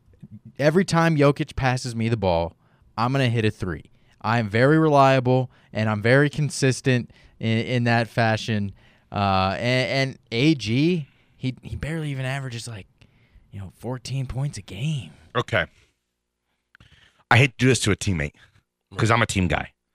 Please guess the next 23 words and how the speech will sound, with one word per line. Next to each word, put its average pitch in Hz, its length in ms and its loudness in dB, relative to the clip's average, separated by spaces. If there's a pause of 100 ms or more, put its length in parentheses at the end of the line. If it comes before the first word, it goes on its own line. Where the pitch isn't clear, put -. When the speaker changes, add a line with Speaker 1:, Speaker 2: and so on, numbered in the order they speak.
(200)
Speaker 2:
We 143 160 2
all 160 160 6
know 131 160 4
that. 101 140 4
I'm 98 60 2
gonna 123 100 0
start - 280 2
there. 113 100 0
We 123 280 0
know 117 260 4
I'm 107 240 4
a 98 120 4
great 95 360 0
team 87 240 0
guy. 67 200 -2 (480)
But 110 260 6 (500)
this 139 300 4
guy 135 220 6
here, 123 360 6 (340)
Will 113 140 2
Barton, 131 420 4 (840)
he's 113 180 2
got 120 260 4